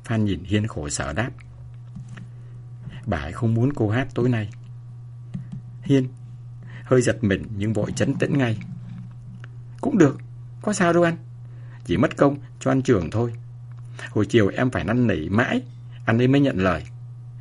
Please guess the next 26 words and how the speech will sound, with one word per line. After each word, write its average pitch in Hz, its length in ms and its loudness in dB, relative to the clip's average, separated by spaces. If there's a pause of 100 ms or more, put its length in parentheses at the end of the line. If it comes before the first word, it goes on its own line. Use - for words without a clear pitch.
(140)
Lại - 260 0 (180)
đem 113 160 4
theo 117 100 4
cả - 280 -2
Jody 110 400 6
nữa. 113 180 -2 (800)
Jody 107 440 6
thì 73 120 -4
đang 95 200 2
thất 165 140 0 (120)
tình 90 180 6 (2500)
ở 87 140 2
nhờ 98 280 6
nhà 82 200 0
anh 110 160 2
Trường. 95 300 0 (580)
Anh 110 140 2
Trường 90 300 2 (300)
không 151 180 0
dám 170 180 4
để 80 180 4
Jody 123 360 6
ở 85 60 2
nhà 87 220 2
một 85 180 -4
mình 92 180 2